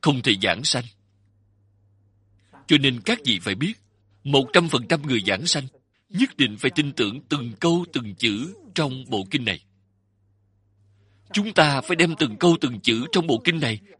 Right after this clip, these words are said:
thực tiễn ngay trong cuộc sống thường ngày của chúng ta. Cho nên lần này, lần này tôi ở nơi đây diễn giảng, không giới hạn thời gian.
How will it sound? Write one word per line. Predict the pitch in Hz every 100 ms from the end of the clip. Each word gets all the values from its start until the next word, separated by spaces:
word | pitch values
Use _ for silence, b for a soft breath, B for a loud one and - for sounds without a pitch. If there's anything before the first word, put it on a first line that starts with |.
| _
thực | - 143
tiễn | 135 117
ngay | 165 156
trong | 139
cuộc | 127
sống | - 160
thường | 220 113
ngày | 104
của | 104
chúng | 170 160
ta. | 131 117 _ _ _ _ _ _ _ _ - -
Cho | 190
nên | 156 143
lần | 117 107
này, | 104 95 98 _ _ _ _ _ 139 -
lần | 147 143 131
này | 117
tôi | 113 147
ở | 110 117
nơi | 151
đây | 143 127
diễn | 110 98 127
giảng, | 104 85 151 - _ _ _ _ _ _ _ _ _ _ _ _ _ _ _
không | - 147 135 127
giới | 170
hạn | 180 98 101
thời | 107
gian. | 87 110